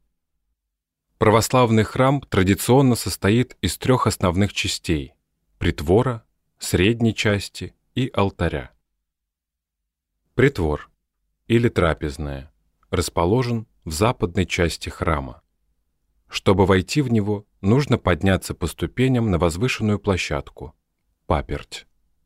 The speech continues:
В древности в притворе находились оглашенные, те, кто только ещё готовился к крещению. Здесь же, после богослужения,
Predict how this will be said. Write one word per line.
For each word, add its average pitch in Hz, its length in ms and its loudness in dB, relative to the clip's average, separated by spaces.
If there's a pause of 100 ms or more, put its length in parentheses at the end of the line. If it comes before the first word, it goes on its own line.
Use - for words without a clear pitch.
(600)
В 82 120 -6
древности 98 840 0
в - 120 -20
притворе 123 460 2
находились 107 800 0
оглашенные, 87 960 -2 (560)
те, 127 180 2
кто - 260 0
только 101 380 2
ещё 87 320 2
готовился 90 600 0
к - 120 -12
крещению. 80 760 -6 (840)
Здесь 127 340 2
же, 123 300 -4 (200)
после 104 320 0
богослужения, 90 920 -2